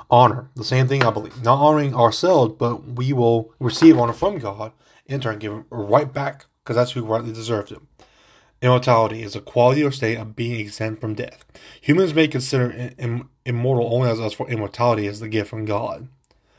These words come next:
Finally, eternal life. Same line as immortality, but here I believe is referring to as a personal state of being with God forever. The ultimate gift, Romans six twenty-three B. Then the counterpart is in verse ten. "But glory and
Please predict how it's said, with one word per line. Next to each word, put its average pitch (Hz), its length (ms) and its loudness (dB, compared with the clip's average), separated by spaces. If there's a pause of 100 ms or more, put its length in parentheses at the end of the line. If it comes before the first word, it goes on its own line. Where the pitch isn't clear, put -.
(360)
Finally, 120 280 2
eternal 127 400 0
life. - 320 -6 (240)
Same 151 380 2
line 123 260 2
as 104 140 -6
immortality, 110 480 -4
but 104 120 -12
here 120 180 0
I 131 40 2
believe 117 320 -2
is 107 140 -4
referring 117 280 -6
to 113 260 -10 (340)
as 107 140 -4
a 107 80 -4
personal 135 340 -2
state 127 220 -4
of 107 160 -10
being 104 340 -4
with 107 180 -14
God 104 400 -2
forever. 117 600 -4 (600)
The 120 140 -6
ultimate 117 440 -4
gift, 104 260 -8
Romans 104 220 -6
six 113 180 -6
twenty-three 107 420 -6
B. 110 300 -6 (1120)
Then 147 240 4
the - 80 2
counterpart 127 760 -2 (300)
is 110 160 -6
in 110 100 -6
verse 104 260 -4
ten. 139 440 -4 (480)
"But 127 120 -4
glory 127 440 0
and 127 140 -8